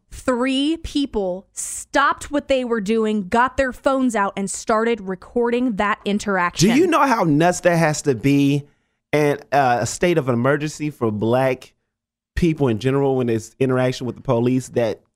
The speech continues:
Speaker 2: people, just strangers, will stop in their tracks
Speaker 1: And
Speaker 2: to
Speaker 1: record.
Speaker 2: and record because of what's, has always been tr-, transpiring.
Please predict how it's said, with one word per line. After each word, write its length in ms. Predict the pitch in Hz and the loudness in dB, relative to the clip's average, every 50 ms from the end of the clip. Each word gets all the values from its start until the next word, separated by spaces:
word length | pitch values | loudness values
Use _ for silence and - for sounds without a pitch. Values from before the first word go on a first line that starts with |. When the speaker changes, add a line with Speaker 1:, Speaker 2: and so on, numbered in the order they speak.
| _ _ | _ _
Speaker 2:
people, 520 | - - - 294 302 302 - 269 214 190 175 | 0 4 4 4 4 4 4 2 2 2 2
just 240 | 156 165 147 139 | 0 -2 -2 -2
strangers, 680 | - - _ - 196 196 220 226 220 180 139 123 113 104 | -8 -12 _ 2 2 4 4 2 2 2 2 0 0 0
will 120 | 113 110 | -4 -4
stop 440 | 104 - - - - 175 208 247 - | -4 -6 -8 -2 0 0 0 2 0
in 80 | 208 214 | 0 0
their 120 | 208 202 | 0 -2
tracks 600 | 208 - - 147 123 113 101 78 - - - - _ _ _ _ _ _ _ | -2 -2 -2 0 0 0 -2 -4 -8 -14 -20 -20 _ _ _ _ _ _ _
Speaker 1:
And 160 | - 220 220 | -2 -2 0
Speaker 2:
to 60 | 208 | 0
Speaker 1:
record. 340 | 208 - - 208 233 202 185 | 0 0 0 0 -2 2 4
Speaker 2:
and 160 | 165 151 143 | 4 4 4
record 680 | 143 139 123 - - - 190 190 196 185 156 113 - - | 2 0 -2 -6 -2 2 2 4 4 4 2 0 0 0
because 560 | 147 147 143 - - 175 147 156 160 135 139 | -2 -2 -2 -2 2 2 4 4 2 0 0
of 80 | 131 | -2
what's, 280 | 117 123 131 123 - - _ _ _ _ _ _ _ _ _ _ | 0 0 0 -2 -4 -8 _ _ _ _ _ _ _ _ _ _
has 320 | 123 127 175 180 156 139 | 0 2 2 2 0 0
always 400 | - - 165 190 170 147 123 110 | 2 2 2 4 4 2 0 0
been 160 | 104 117 113 107 | 0 -2 -2 -2
tr-, 180 | - 123 117 107 - - _ _ | -2 -4 -6 -6 -6 -12 _ _
transpiring. 840 | - 131 120 113 107 - - 120 113 113 110 110 110 113 113 110 | -2 0 0 0 0 -2 -2 -2 -2 0 -2 -2 -2 -4 -6 -8